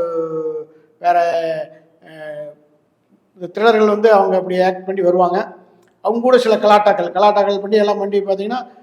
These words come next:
அந்த பொற்காசு எல்லாம் ஊரே சேர்ந்து, அஹ், துரத்திட்டு போகையில பார்த்தீங்கன்னா, அந்த சில காமெடிகள் வரும். அந்த டைம்ல பார்த்தீங்கன்னா, அந்த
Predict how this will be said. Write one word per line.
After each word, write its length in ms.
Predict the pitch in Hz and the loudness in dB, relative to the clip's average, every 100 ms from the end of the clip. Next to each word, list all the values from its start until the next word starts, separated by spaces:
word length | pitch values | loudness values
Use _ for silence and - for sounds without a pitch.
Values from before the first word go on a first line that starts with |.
| _ _ | _ _
அந்த 120 | 180 | -12
பொற்காசு 480 | 175 214 226 214 208 | -4 -2 2 2 4
எல்லாம் 240 | 208 196 | 2 4
ஊரே 220 | 202 220 | 6 6
சேர்ந்து, 340 | 214 214 202 202 190 180 175 - - _ | 6 2 2 2 2 0 -4 -8 -20 _
அஹ், 580 | 180 180 175 170 165 165 165 | -2 0 2 0 -2 -4 -2
துரத்திட்டு 340 | 196 202 185 | -2 -2 -8
போகையில 320 | 190 185 190 | -4 -2 0
பார்த்தீங்கன்னா, 360 | 190 185 196 226 | 0 -2 -4 -6
அந்த 140 | 190 180 170 170 165 _ _ _ 170 | -4 -4 -4 -8 -14 _ _ _ -20
சில 240 | 147 170 175 | -18 -10 -4
காமெடிகள் 420 | 185 208 208 196 | 0 2 2 2
வரும். 180 | 170 - | -2 -4
அந்த 180 | - 190 | -12 -2
டைம்ல 220 | 202 214 | 0 2
பார்த்தீங்கன்னா, 400 | 226 208 220 226 | 0 0 0 0
அந்த 400 | 202 185 180 175 | 2 2 0 -4